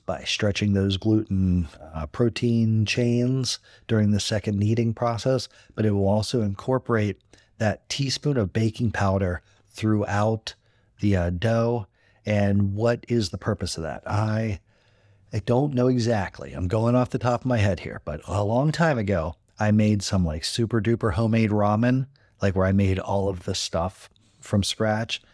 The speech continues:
I made the noodles from scratch. I made the broth. I made all the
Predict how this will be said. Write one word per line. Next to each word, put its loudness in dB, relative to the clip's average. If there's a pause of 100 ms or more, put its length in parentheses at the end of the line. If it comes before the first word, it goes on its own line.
(160)
I 2
made 4
the 2
noodles 2
from 0
scratch. -4 (340)
I 0
made 0
the -8
broth. -2 (240)
I 0
made 4
all 0
the -6